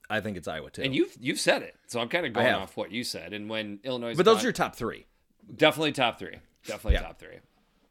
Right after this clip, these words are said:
Speaker 2: I
Speaker 1: So
Speaker 2: don't
Speaker 1: you
Speaker 2: know
Speaker 1: think
Speaker 2: who I would slot. I think I would slot Iowa number one.
Speaker 1: I
Speaker 2: But
Speaker 1: think
Speaker 2: it,
Speaker 1: I would,
Speaker 2: it's a
Speaker 1: too.
Speaker 2: one A, one B thing to me right now.
Speaker 1: Okay.
Speaker 2: Michigan is rounding into form defensively. I mean, the
Speaker 1: Well
Speaker 2: rushing stats for Rutgers,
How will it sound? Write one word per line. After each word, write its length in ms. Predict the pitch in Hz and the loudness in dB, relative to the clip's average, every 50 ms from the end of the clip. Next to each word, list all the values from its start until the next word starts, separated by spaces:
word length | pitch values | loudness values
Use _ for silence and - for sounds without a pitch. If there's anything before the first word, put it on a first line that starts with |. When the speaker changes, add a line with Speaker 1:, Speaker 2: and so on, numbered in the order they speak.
| - - | -2 4
Speaker 2:
I 80 | 135 | 6
Speaker 1:
So 40 | 135 175 | 8 8
Speaker 2:
don't 20 | 185 | 8
Speaker 1:
you 40 | 175 | 8
Speaker 2:
know 60 | 170 | 8
Speaker 1:
think 100 | 160 170 | 6 8
Speaker 2:
who 100 | 180 190 | 8 8
I 140 | 196 185 180 | 8 8 6
would 120 | 165 165 - | 4 2 -2
slot. 380 | - - 156 156 156 156 160 - - - _ _ _ _ _ _ _ _ _ _ _ _ _ - | -2 0 4 6 6 6 4 0 -8 -20 _ _ _ _ _ _ _ _ _ _ _ _ _ -6
I 80 | - 131 | -6 -4
think 300 | - - 156 160 170 226 | -2 2 0 2 2 2
I 120 | 196 190 | 2 2
would 120 | 196 196 - | 2 0 0
slot 300 | - - 147 143 147 139 | -4 -2 0 0 0 0
Iowa 280 | 117 117 120 120 127 | 0 -2 -2 -2 -4
number 220 | 127 123 110 113 123 | -4 -6 -6 -6 -6
one. 220 | 120 95 - - _ _ _ _ _ _ _ _ _ _ _ _ _ _ _ _ _ _ _ - - | -6 -8 -10 -12 _ _ _ _ _ _ _ _ _ _ _ _ _ _ _ _ _ _ _ 0 0
Speaker 1:
I 60 | 139 | 2
Speaker 2:
But 80 | - | 4
Speaker 1:
think 140 | - 156 107 | 4 6 6
Speaker 2:
it, 40 | 131 | 6
Speaker 1:
I 80 | 113 110 | 6 6
would, 140 | 104 120 | 4 2
Speaker 2:
it's 100 | 127 - | 0 0
a 60 | 160 151 | 0 0
Speaker 1:
too. 60 | 143 | 2
Speaker 2:
one 140 | 156 151 147 | 2 2 2
A, 80 | 139 135 | 2 0
one 220 | 120 123 117 110 | 0 -2 -2 -2
B 160 | 95 104 101 | -4 -6 -8
thing 340 | 95 - 101 92 90 90 90 _ - | -8 -8 -10 -10 -10 -12 -16 _ -14
to 100 | - 104 | -14 -12
me 260 | 95 92 85 85 82 - | -12 -10 -12 -12 -14 -12
right 180 | - 95 92 80 | -10 -10 -10 -10
now. 140 | 82 78 76 | -12 -16 -18
Speaker 1:
Okay. 60 | - - - | -18 -10 -6
Speaker 2:
Michigan 480 | 117 131 131 - - - 147 143 131 | -4 -2 0 2 0 0 0 -2 -2
is 460 | 127 104 107 104 95 90 87 85 - _ _ _ _ - - - - - - | -4 -4 -6 -6 -6 -8 -10 -12 -14 _ _ _ _ -14 -12 -12 -12 -10 -8
rounding 560 | 120 113 113 113 123 120 101 101 92 85 87 - | -6 -4 -2 -2 -2 -2 -2 -4 -6 -6 -10 -12
into 240 | 104 98 90 - 92 | -12 -12 -10 -12 -14
form 360 | - - 95 85 78 78 80 | -14 -12 -12 -12 -12 -14 -14
defensively. 580 | 87 92 - 104 98 85 - 87 85 82 82 _ _ _ _ - _ _ _ _ - | -14 -12 -10 -10 -10 -10 -12 -14 -14 -14 -16 _ _ _ _ -20 _ _ _ _ -4
I 40 | 123 | -2
mean, 220 | 120 113 95 - _ - | -2 -2 -4 -6 _ 0
the 80 | 104 | 6
Speaker 1:
Well 100 | 139 156 | 6 6
Speaker 2:
rushing 280 | 143 147 - 175 170 165 | 6 6 4 2 0 0
stats 400 | 147 - 147 139 147 170 - - - - - - | 0 0 0 0 0 -2 -4 -8 -8 -8 -14 -14
for 120 | - - 117 | -10 -6 -4
Rutgers, 480 | 101 107 107 - - 143 165 - - | -4 -4 -6 -6 -8 -8 -8 -8 -10